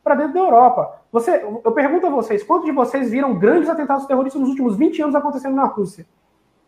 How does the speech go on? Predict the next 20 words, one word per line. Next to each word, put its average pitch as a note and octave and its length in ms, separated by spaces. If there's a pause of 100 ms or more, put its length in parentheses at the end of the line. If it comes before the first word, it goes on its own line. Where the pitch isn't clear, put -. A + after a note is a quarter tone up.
(1040)
Não, E4 380
não A#3+ 80
teve G4+ 200
nenhum. E4 560 (240)
E D#4+ 80
por F#4 220
quê? G#3 140
Porque G#3+ 300
to-, A3+ 200
as, G#3+ 160
os A3 100
terroristas B3 360
têm A3 100
medo A3+ 240
do G#3 140
Putin? G#3+ 360
Não, F#4 240
claro A4 220
que A4 120
não. E3 340